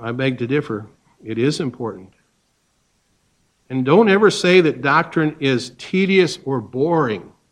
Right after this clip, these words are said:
You know, if you do, you may well become an open target then for false teaching. I want you to notice carefully how Peter stresses growth here.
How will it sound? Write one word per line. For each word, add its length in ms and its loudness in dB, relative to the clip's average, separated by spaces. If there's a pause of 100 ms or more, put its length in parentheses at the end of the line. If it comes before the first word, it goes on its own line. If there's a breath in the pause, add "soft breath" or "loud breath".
(1600)
You 140 2
know, 80 4
if 260 4
you 120 6
do, 360 6
you 160 6
may 200 8
well 240 4
become 380 2
an 200 -4
open 480 2
target 640 -2
then 300 -4
for 200 -6
false 460 -8
teaching. 480 -10 (1700)
I 60 -2
want 160 2
you 80 10
to 60 6
notice 340 8
carefully 460 0
how 200 2
Peter 400 2
stresses 800 -2
growth 560 2
here. 380 -6